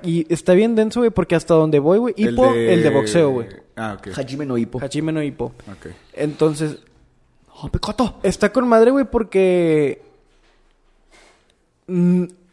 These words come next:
Speaker 1: nunca ponen un antagonista porque lo hacen ver muy real,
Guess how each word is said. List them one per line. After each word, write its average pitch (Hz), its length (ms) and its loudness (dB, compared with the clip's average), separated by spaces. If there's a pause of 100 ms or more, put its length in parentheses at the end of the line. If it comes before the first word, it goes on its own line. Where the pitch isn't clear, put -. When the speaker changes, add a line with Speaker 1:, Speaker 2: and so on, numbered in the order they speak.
(180)
Speaker 1:
nunca 196 540 2
ponen 240 280 0
un 240 140 -4
antagonista 196 680 -2
porque 175 240 -10
lo 143 80 -2
hacen 175 220 -8
ver 160 120 -4
muy 165 140 -2
real, 156 340 -2